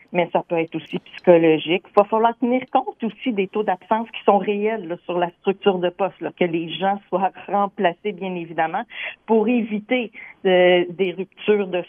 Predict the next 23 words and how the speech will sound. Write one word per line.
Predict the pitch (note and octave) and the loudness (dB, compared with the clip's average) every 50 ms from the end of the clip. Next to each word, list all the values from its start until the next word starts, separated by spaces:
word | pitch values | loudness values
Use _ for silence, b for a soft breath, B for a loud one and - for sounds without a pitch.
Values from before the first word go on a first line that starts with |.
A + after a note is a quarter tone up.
| - - | -10 -6
soins, | F#3 E3+ F3 E3+ F3 F3+ F#3 F#3+ G3 B B B B - | 0 2 2 2 2 2 0 -2 -4 B B B B 2
euh, | F3+ E3+ E3+ E3+ | 4 4 2 2
pour | - F#3+ F#3 F3 | 0 -2 -2 0
éviter | F#3+ F#3 F#3 - - - G#3+ G#3 | -2 -4 -6 -8 -4 -2 -2 0
le | F3+ F3 | 0 -2
roulement | D#3 - - G3+ F3+ - F3 G#3 | -4 -4 -8 -8 -8 -6 -8 -8
de | B3 - - A#3+ | -8 -8 -10 -10
personnel | - _ _ - G3+ F#3 F3+ F#3 F#3+ G3 G3+ F#3+ | -10 _ _ -4 -4 -4 -2 -2 -2 -4 -4 -4
des | F#3 G3 F3+ D#3 | -6 -6 -6 -4
gens | - F3+ F#3 | -4 -4 -6
qui | F3+ - - | -2 0 2
sont | F#3+ F3+ | 2 4
moins | F3+ F3 F3+ F3+ E3+ | 4 2 2 2 0
habitués, | E3 D#3+ - _ - - F#3 G3+ | 0 -2 -6 _ -6 -2 -2 -2
qui | G3+ - F3 | -2 -2 -2
vont | E3+ E3+ E3 | 0 0 0
aller | D#3+ D#3+ E3 | 0 0 -2
travailler | - - E3 D#3+ D#3+ E3 F3+ F#3 | 0 0 -2 0 0 -2 -4 -2
dans | F#3 E3+ D#3+ E3+ | -4 -4 -4 -4
un | E3 E3 | -4 -2
autre | D#3+ D#3 D3+ _ - | -4 -4 -4 _ 2
centre | F#3 E3+ E3+ E3+ D#3+ | 2 2 2 2 -2
d'activité. | E3 D3 _ _ _ - D#3 D#3 - - - - G#3+ A3 | -4 -4 _ _ _ -8 -8 -8 -8 -2 2 2 2 2